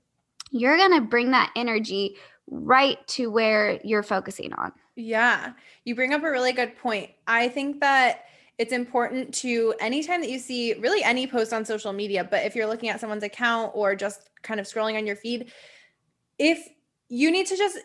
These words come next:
Speaker 2: kind of take inventory of how that post is making you feel.
Speaker 1: Mm-hmm.
Speaker 2: Um, and again, everything that we're saying relates to anything in life
Speaker 1: Yep.
Speaker 2: and all of wellness. Like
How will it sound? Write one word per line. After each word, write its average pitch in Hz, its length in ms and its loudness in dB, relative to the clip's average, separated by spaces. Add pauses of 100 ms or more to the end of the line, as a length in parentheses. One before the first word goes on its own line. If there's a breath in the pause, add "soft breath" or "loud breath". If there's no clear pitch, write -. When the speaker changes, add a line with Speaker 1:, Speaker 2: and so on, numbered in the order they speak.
Speaker 2:
kind 285 240 0
of 269 60 -4
take 302 240 0
inventory 262 560 4
of 226 80 -2
how 220 200 4
that 220 220 2
post 220 180 -2
is 214 120 -8
making 202 260 -6
you 185 100 -8
feel. 185 480 -8 (320)
Speaker 1:
Mm-hmm. 240 300 2 (360)
Speaker 2:
Um, 233 480 4
and 262 140 4
again, 277 480 2
everything 330 380 4
that 339 80 4
we're 330 120 4
saying 285 300 2
relates 240 380 0
to - 220 0
anything 233 460 0
in 208 120 -4
life 190 120 2
Speaker 1:
Yep. - 220 2 (120)
Speaker 2:
and 226 300 -2
all 254 320 8
of 214 160 0
wellness. 214 520 2
Like 226 200 2